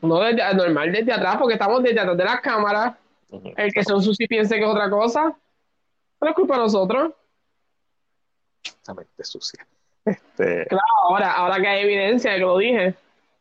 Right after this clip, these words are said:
Speaker 1: más difícil negarlo. But
Speaker 2: e-, eso se puede cortar. No, no lo voy a hacer, porque es mucho trabajo,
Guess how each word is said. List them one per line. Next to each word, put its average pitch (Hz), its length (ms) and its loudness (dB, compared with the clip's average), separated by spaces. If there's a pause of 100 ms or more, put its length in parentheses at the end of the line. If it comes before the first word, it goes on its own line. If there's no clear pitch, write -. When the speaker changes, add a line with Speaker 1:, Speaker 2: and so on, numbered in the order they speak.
(520)
Speaker 1:
más 185 180 0
difícil 196 480 2
negarlo. 185 540 0 (1040)
But 160 580 0 (160)
Speaker 2:
e-, - 180 -8
eso 107 240 4
se 117 80 6
puede 117 220 6
cortar. 104 400 0 (2000)
No, 127 260 6
no 139 120 4
lo 151 60 8
voy 175 140 8
a 185 40 8
hacer, 170 360 4 (300)
porque 117 120 0
es 117 60 2
mucho 123 200 4
trabajo, 156 440 4